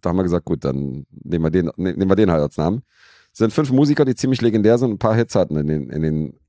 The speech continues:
End sechzigern und siebzigern. Und die machen ein finales Konzert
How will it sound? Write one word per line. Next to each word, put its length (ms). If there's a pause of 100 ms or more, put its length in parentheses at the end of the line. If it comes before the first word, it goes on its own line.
End 180
sechzigern 380
und 100
siebzigern. 440 (560)
Und 200
die 260 (280)
machen 280
ein 120
finales 340
Konzert 520